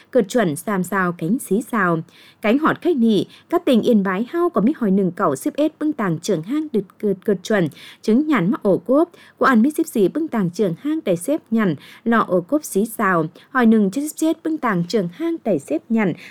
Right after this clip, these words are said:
lọ ổ cốp xàm xào, bưng tàng trường hang ổ cốp đẩy tỏi năm cực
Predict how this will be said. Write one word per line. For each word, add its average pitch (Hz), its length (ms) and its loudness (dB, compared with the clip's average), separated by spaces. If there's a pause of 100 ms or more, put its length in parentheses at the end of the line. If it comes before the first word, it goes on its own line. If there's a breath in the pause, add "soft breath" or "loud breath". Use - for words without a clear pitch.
lọ 233 220 4
ổ 185 140 2
cốp 254 240 -8
xàm 175 320 -2
xào, 170 340 0 (400 loud breath)
bưng 302 120 2
tàng 180 240 0
trường 180 240 0
hang 320 240 0
ổ 180 140 2
cốp 294 340 -2
đẩy 196 140 2
tỏi 185 320 -2
năm 320 220 -2 (340)
cực 202 120 0